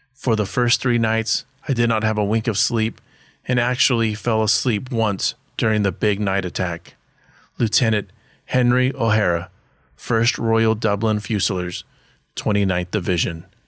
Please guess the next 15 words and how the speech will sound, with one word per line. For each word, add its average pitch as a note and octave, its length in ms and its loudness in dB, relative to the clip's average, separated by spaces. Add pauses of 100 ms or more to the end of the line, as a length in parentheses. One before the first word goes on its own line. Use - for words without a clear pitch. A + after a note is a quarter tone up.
(140)
End G2 200 -2
quote. E2 380 -6 (1300)
It, E3+ 180 2
it F#3 100 4
was D#3+ 200 4
rumored D3 540 4 (360)
and A2+ 160 -2
put C3 160 2
into B2 160 2
writing A2+ 340 2
for A2 140 -2
years A2 420 0
after A2 240 -4
the G#2 80 -2
war F#2+ 440 2